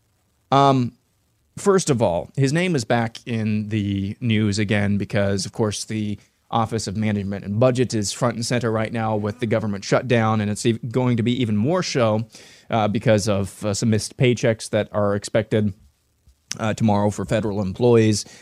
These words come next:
And, of course, Russ Vogt is back into the news. Uh, Robert Costa, uh, tweeted out yesterday, and I had this in the montage as well, uh, about just basically attacking, um,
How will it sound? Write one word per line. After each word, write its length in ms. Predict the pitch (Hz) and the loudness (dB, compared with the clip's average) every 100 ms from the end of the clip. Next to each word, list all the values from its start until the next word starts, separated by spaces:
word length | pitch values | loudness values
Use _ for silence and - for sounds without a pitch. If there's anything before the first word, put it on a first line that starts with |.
| - - | -14 0
And, 80 | 120 | 0
of 80 | |
course, 240 | 107 117 - | 4 4 4
Russ 200 | 110 - | -2 2
Vogt 240 | 120 110 | 4 4
is 100 | 104 | 0
back 280 | 90 101 101 | -2 -2 0
into 240 | 104 104 | -2 -2
the 120 | 101 104 | -4 -2
news. 580 | 113 117 113 110 - | 2 2 2 0 -2
Uh, 140 | 123 104 | -4 -2
Robert 360 | 113 117 107 | 0 0 -2
Costa, 640 | - 143 131 - - 110 123 - _ _ _ - | -6 -4 -4 -4 -2 -2 -4 -8 _ _ _ -4
uh, 480 | 113 107 107 107 - | 0 2 2 0 -2
tweeted 340 | 139 147 127 113 | -4 0 2 4
out 180 | 110 120 | 4 2
yesterday, 440 | 113 - 117 113 | 0 0 0 2
and 100 | 110 | 2
I 80 | 107 | 0
had 180 | 110 107 | 0 -2
this 160 | 107 | -4
in 60 | 107 | -4
the 60 | |
montage 640 | 104 107 110 - 107 107 117 | -4 -2 -2 -4 -4 -4 -2
as 240 | 101 - | -4 0
well, 480 | 123 113 104 98 - - - - | 4 4 4 0 -4 -16 -20 -4
uh, 340 | 113 107 104 - | 0 2 2 0
about 400 | 107 113 107 107 | 0 2 0 -2
just 200 | 117 - | -6 -2
basically 440 | 117 107 107 107 | -2 -2 -4 -4
attacking, 720 | 104 117 107 104 110 107 110 - | -2 0 0 0 -2 -2 -4 -6
um, 520 | 101 98 98 101 98 | -6 -4 -4 -6 -8